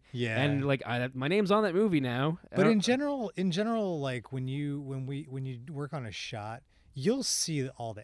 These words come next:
Speaker 1: elements of that shot. Um, either if it's, if you're working on a very specific piece of it,
Speaker 2: Yeah.
Speaker 1: um, <clears throat> look, let's say you get a live action thing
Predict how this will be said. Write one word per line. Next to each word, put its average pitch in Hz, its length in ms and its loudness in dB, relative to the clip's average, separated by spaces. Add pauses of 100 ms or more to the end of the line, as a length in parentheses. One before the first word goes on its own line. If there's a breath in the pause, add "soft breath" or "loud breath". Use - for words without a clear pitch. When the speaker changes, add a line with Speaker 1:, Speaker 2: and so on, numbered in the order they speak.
Speaker 1:
elements 98 420 -10
of 98 140 -12
that 92 200 -18
shot. 90 380 -12 (500)
Um, 123 300 -4
either 143 400 0
if 127 260 -8
it's, 120 200 -6
if 139 140 -6
you're 175 100 2
working 196 220 -2
on 151 120 -2
a 123 40 -2
very 131 180 -2
specific 117 520 -6
piece - 260 -8
of 131 100 -6
it, 139 160 -8 (140 soft breath)
Speaker 2:
Yeah. 101 220 -4 (160)
Speaker 1:
um, 120 360 0 (160)
<clears throat> 180 380 2 (420 loud breath)
look, 147 260 0
let's 147 220 -2
say 139 300 0
you 113 220 -6
get 113 140 -6
a 107 40 -6
live 107 240 -6
action 101 480 -8
thing 123 320 -6